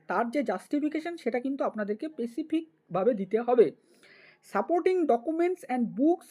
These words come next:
and or extracts thereof with page numbers, edition, authors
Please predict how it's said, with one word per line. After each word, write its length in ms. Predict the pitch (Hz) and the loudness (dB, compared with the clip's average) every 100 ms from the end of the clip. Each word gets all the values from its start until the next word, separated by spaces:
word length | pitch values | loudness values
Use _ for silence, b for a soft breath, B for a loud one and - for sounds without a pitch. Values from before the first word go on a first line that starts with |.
| - 208 254 | -12 -6 -4
and 160 | 311 294 - | -4 -6 0
or 200 | 220 254 247 - | 2 2 0 -2
extracts 760 | 214 - - 285 330 - - 175 | -4 -4 0 0 0 -6 -12 -2
thereof 300 | 208 220 269 - 226 | 2 2 2 -2 -4
with 140 | 233 - | -4 0
page 180 | 220 208 | 0 0
numbers, 420 | 226 226 254 302 - 190 | -2 0 0 -2 -4 -2
edition, 400 | 190 220 254 285 - | -2 -4 -6 -8 -8
authors 380 | 170 180 247 277 | -12 -6 -4 -4